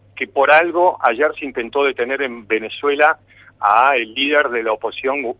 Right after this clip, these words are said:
eh, Guaidó, y se detuvo a un importante hombre de, de, de su círculo político, ¿no? O sea, para mí no está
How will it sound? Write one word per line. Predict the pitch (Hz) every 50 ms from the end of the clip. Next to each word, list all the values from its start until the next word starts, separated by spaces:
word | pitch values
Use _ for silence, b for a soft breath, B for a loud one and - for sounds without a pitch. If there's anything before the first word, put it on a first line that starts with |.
| -
eh, | 98 95 90
Guaidó, | 92 101 101 113 117 131 110 95
y | 92 92 -
se | - 110
detuvo | 101 101 98 - 123 127 127 127 127 127 123 B B B B B B
a | - 110
un | 113 120 120
importante | 117 110 - 117 104 107 - 131 127 127 127 - 123
hombre | 117 123 127 123 117 113 104
de, | 101 98 92 87
de, | 85 90 98 101
de | 101 101 98 - -
su | - 107
círculo | - - 127 120 - - 117 107 104 -
político, | - 107 117 131 123 - - 92 - 98
¿no? | 107 139
O | 139
sea, | - - 120 - _ _ - 113
para | - 117 104 104 110
mí | 127 151 151
no | 151 151
está | - - - 143 139 147 156 160